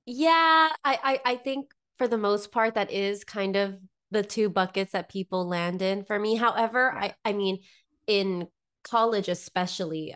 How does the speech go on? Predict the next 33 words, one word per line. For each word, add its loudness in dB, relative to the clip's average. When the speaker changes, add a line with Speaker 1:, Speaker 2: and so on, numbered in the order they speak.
Speaker 1:
there 2
were 2
a 2
lot 2
of -10
people -6
who 0
kind -2
of -2
were 0
in -2
between -4
those -6
two -4
layers, 0
'cause -12
it's -2
like, -4
we're 6
Speaker 2:
Yeah. 4
Speaker 1:
in 2
the 0
same -2
Speaker 2:
Also 0
college 2
life. -
Speaker 1:
organizations, 0
or, 8
like, 6
we're 2
close 4
Speaker 2:
<laughs> -
Speaker 1:
enough. 0